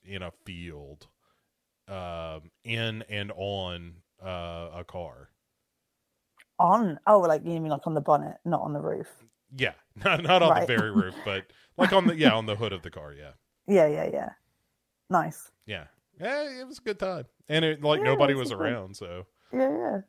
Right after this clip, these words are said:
Speaker 2: It was
Speaker 1: Uh,
Speaker 2: fun.
Speaker 1: anyway,
Speaker 2: Yeah.
Speaker 1: so
Speaker 2: Anyway.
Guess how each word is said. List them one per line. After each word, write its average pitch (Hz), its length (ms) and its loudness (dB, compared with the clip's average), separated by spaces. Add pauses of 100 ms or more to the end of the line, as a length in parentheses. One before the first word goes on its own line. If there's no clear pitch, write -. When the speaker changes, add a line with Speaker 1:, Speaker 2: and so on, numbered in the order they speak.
Speaker 2:
It - 40 -2
was 196 120 0
Speaker 1:
Uh, 180 100 -4
Speaker 2:
fun. 220 240 2 (840)
Speaker 1:
anyway, 190 300 8
Speaker 2:
Yeah. 196 300 4
Speaker 1:
so 170 440 2
Speaker 2:
Anyway. 175 420 6